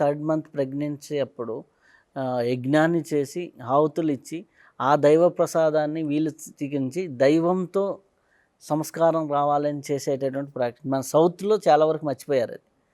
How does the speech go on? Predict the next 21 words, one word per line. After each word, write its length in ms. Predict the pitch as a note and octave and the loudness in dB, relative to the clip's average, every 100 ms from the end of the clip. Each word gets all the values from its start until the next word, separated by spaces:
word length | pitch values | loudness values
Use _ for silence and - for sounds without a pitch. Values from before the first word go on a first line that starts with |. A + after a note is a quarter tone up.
| _ _ _ _ | _ _ _ _
నార్త్లో 480 | B2+ C3 C#3 E3+ E3 | -4 0 0 0 -2
కొంతమంది 540 | D#3+ D3 C3+ C#3+ C#3+ | 0 -2 -2 -4 -2
చేస్తారు, 360 | C#3 C3 C#3+ C3+ | -2 -2 -2 -2
అలాగే 400 | E3+ D#3 C#3+ C#3+ C3+ | -2 -2 -4 -6 -4
గాయత్రి 400 | C3+ C#3 C#3 D3+ | -2 -2 -2 -8
పరివారం 400 | D3 C#3 C3+ C3 | -4 -2 0 0
వాళ్ళు 220 | C3 C3 B2 | -2 -4 -6
చేస్తారు. 360 | A#2 - - - _ _ _ _ _ _ _ | -10 -10 -14 -16 _ _ _ _ _ _ _
అలాగే 440 | C#3+ F3 F3+ F#3 F#3 | 4 4 4 2 -2
శ్రీమంతం, 760 | - E3 F#3 F3+ F#3 E3 F#3+ | -2 0 0 0 -2 -2 -2
ఇటువంటి 460 | E3+ D#3+ D#3+ D#3+ D3+ | -2 -4 -4 -4 -6
కల్చర్స్ 580 | - D3 D3+ F#3 E3+ D#3+ | -2 -2 0 -4 -4 -6
ఉన్నాయి 220 | C#3+ B2+ | -4 -4
కదమ్మా, 360 | A#2+ C3 - - _ _ _ - | -6 -8 -14 -18 _ _ _ -4
వీటి 220 | E3+ F#3+ | 0 2
వల్ల 260 | G3 G3 A3 | 2 0 -4
ఏమన్నా 440 | F#3 E3+ F#3 F#3 | -4 -4 -4 -6
ప్రయోజనం 560 | F#3 D#3 D#3+ D#3+ D#3+ C#3 | -4 -2 -2 -2 -6 -6
ఉంటుందా 300 | A#2 B2 A#2+ | -6 -8 -8
ప్రెగ్నెంట్ 460 | C3 B2 C3 C3 | -8 -10 -10 -10
లేడీకి? 380 | A#2 A2+ - _ | -12 -12 -16 _